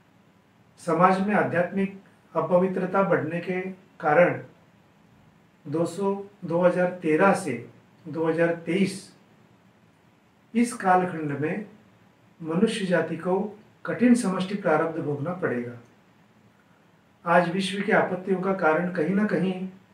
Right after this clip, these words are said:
हमारे अनुचित व्यवहार का ये परिणाम ही है। लोग पृथ्वी पर उपलब्ध संसाधनों, संसाधनों का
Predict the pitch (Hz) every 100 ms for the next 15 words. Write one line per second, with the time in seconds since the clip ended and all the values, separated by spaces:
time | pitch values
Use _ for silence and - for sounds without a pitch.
0 | _ 156 160 175 160 147 160 190 - 151
1 | 139 151 160 165 160 165 165 165 - _
2 | _ _ - 139 147 156 156 190 135 127
3 | - _ _ _ _ _ _ _ _ _
4 | _ _ _ _ 156 175 185 - - 180
5 | 190 190 196 - - _ _ _ 175 185
6 | 190 185 190 165 160 165 175 180 180 185
7 | 202 - - 151 135 170 180 196 190 160